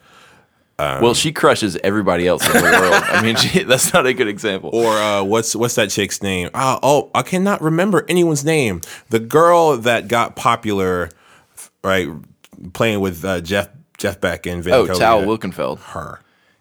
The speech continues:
Speaker 2: Yeah. Uh, do I think she has a different sound because she's a female? Or
Speaker 1: Yes.
Speaker 2: No.
Speaker 1: Okay.
Speaker 2: No. Um, it, she grooves harder than,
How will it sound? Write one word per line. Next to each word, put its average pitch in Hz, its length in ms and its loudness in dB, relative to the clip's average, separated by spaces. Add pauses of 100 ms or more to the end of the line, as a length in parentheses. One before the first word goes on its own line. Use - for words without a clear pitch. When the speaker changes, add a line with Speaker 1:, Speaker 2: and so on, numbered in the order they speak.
Speaker 2:
Yeah. 90 300 0 (920)
Uh, - 60 -2
do 117 180 2
I 110 60 6
think 120 180 -4
she 120 140 -4
has 107 140 0
a 101 60 -2
different 98 380 -6
sound 101 400 0
because 95 220 -8
she's 95 180 -8
a 87 40 -10
female? 123 480 -8
Or - 240 -10 (220)
Speaker 1:
Yes. - 440 -4 (220)
Speaker 2:
No. 92 260 -2 (400)
Speaker 1:
Okay. 113 280 -4 (260)
Speaker 2:
No. 85 260 -4 (580)
Um, 87 460 -2 (420)
it, - 380 -2 (320)
she - 220 -2
grooves 117 400 2
harder 101 340 4
than, 90 380 -4